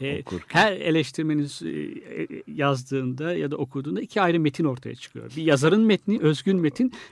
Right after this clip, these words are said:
Speaker 1: bir de eleştirmenin metni, eleştirel metin dedim. İki ayrı metin ortaya.
Speaker 2: En az, en az
Speaker 1: Evet.
Speaker 2: iki metin. Yazar, yazar da belki de aslında birden fazla metin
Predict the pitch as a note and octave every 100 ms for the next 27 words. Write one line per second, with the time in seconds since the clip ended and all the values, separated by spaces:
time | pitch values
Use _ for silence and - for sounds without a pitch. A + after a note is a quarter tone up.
0 | - F#3+ D#3+ D#3+ - E3+ F3 F3+ C#3+ A#2+
1 | A2+ C3 C3+ C3 C#3 C#3+ C#3 B2 - A2+
2 | A2 - - - A3 F3+ E3 C3 B2+ A#2
3 | - - D#3 E3+ A#2+ B2 - - - C#3
4 | C#3 A#2 D4 F4 G2 F2+ E2+ - G2 A#2
5 | A#2 B2 D3+ D#3 A#2+ C3 B2 B2 D3 C#3
6 | B2 G2+ G2+ G2 - G2+ G#2 F2+ - G2+
7 | G#2+ G#2+ A2 G2 A#2+ A#2+ - G#2+ A2 B2
8 | A#2 A2+ - C#3+ B2+